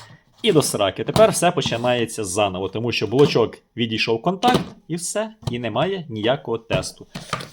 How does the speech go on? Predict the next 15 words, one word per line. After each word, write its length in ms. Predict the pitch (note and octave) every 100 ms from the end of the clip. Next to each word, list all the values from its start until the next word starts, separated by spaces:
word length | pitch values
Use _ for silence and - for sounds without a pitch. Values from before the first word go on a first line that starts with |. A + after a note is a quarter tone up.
| -
Через 280 | - C3 G3
мультиметр. 600 | G#3+ D#3 - F#2+ - F#2+ - _
Кому 200 | C3 C#3
треба 280 | C3+ B2 A2+
мультиметр, 560 | B2 A2+ F#3 G#3+ G#3 F3 -
будь 180 | A2 G#2+
ласка, 360 | B2+ - - -
звертайтеся. 800 | G#2+ A2 A2 G2+ F#2 G#2 - G2+ - _ -
<laughs> 320 | C4+ F3+ C4+ F3+
Сенсорний 720 | - G#3+ B3+ B3 G#3+ F3+ F3+
класний 580 | - F#3 G3 F#3+ D#3+ D3+
мультиметр, 680 | D3+ C3+ F#3 D#3 A#2 A#2+
недорого 560 | C3 F3 D#3+ E3 D#3 C3
коштує, 580 | - F3+ - - G#2 G#2 - - -
дешевше 580 | B2+ C3+ D#3 E3+ D#3 C#3